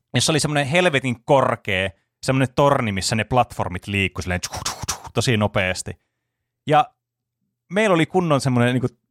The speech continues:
siis me hakattiin päätä seinään, kun me yritettiin päästä sinne, m-, niinku korkealle, sinne katolle, sen tornin huipulle. Se oli oikeasti tehty aika haastavaksi se platformaaminen siinä. Et tää oli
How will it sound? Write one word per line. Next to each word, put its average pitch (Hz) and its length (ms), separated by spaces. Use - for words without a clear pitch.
siis 127 140
me 151 80
hakattiin 151 360
päätä 160 320
seinään, 120 420
kun 101 40
me 117 60
yritettiin 120 400
päästä 120 340
sinne, 101 240
m-, - 120
niinku 113 180
korkealle, 110 500
sinne 101 200
katolle, 95 540
sen 107 140
tornin 113 380
huipulle. 95 460
Se - 100
oli 170 120
oikeasti 196 440
tehty 127 320
aika 123 240
haastavaksi 113 640
se 101 220
platformaaminen 92 920
siinä. 87 280
Et 127 320
tää 143 80
oli 160 200